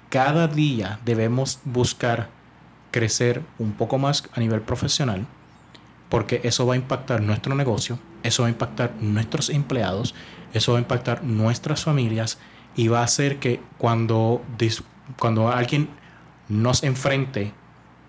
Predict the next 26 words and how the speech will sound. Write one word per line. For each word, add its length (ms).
no 160
de 80
una 100
manera 340
negativa, 540
no 80
me 80
estoy, 340
necesariamente 760
estoy 220
hablando 240
de 60
una 100
manera 240
negativa, 460
pero 120
cuando 220
alguien 220
nos 140
haga 180
ese 240
self-check, 760
que 100
nos 160
digan, 320
"En-, 200